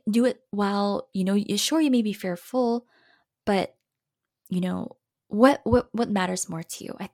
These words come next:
and that's usually a question that people will have to ask themselves and think about.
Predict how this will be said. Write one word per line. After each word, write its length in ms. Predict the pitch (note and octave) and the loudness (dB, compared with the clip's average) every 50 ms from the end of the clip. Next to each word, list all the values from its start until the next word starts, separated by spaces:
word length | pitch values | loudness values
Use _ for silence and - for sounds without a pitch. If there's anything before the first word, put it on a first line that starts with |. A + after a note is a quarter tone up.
| - - | -6 -4
and 100 | G3+ G#3 | -2 0
that's 200 | G#3+ A3+ - B3+ | 0 0 0 0
usually 240 | A#3+ A3+ B3 B3 | 0 2 2 0
a 40 | A#3 | 0
question 300 | - - F3+ - - F#3 | 0 -4 -6 -6 -4 -4
that 220 | F3+ D#3+ - - _ _ - | -4 -6 -6 -10 _ _ -8
people 240 | - G3 - F#3+ | -8 -6 -4 -4
will 80 | F3+ F#3 | -4 -4
have 140 | F3 F3 - | -6 -6 -8
to 120 | - - | -6 -6
ask 200 | D#3+ E3 E3+ - | -6 -6 -6 -6
themselves 360 | - E3+ E3+ - E3+ E3 - | -6 -6 -6 -4 -4 -4 -4
and 120 | F3+ E3+ - | -6 -8 -6
think 200 | - G#3+ A3+ - | -8 -10 -10 -10
about. 340 | - - F#3 F3+ - - | -10 -10 -10 -10 -10 -10